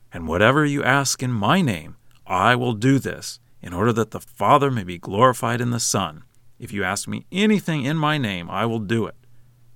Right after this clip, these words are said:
So there we have the credit card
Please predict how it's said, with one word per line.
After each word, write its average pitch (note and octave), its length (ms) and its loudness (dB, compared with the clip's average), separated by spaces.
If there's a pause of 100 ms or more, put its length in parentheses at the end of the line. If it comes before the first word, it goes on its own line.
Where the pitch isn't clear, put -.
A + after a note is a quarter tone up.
(160)
So A2 120 -4
there D3+ 280 4
we B2 120 -2
have A#2 360 -4
the F2 240 -12 (1200)
credit F#3 320 2
card F2 400 -6